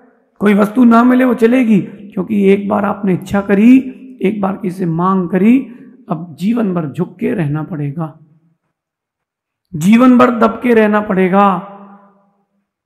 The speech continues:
एहसान के रुमाल में, मांगने के रुमाल में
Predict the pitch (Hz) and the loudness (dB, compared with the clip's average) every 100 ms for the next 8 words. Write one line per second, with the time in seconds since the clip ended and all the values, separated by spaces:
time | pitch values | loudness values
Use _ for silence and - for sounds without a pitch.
0 | _ _ 175 170 170 185 190 196 190 180 | _ _ -2 -2 -2 -6 -4 -4 -6 -6
1 | 165 165 165 160 151 147 - - _ _ | -4 -4 -4 -6 -6 -10 -16 -20 _ _
2 | _ _ _ _ _ _ _ _ _ _ | _ _ _ _ _ _ _ _ _ _
3 | _ _ _ - 175 190 196 208 214 214 | _ _ _ -6 0 2 2 2 -2 -2
4 | 208 180 180 185 190 180 170 | -2 0 0 0 0 0 0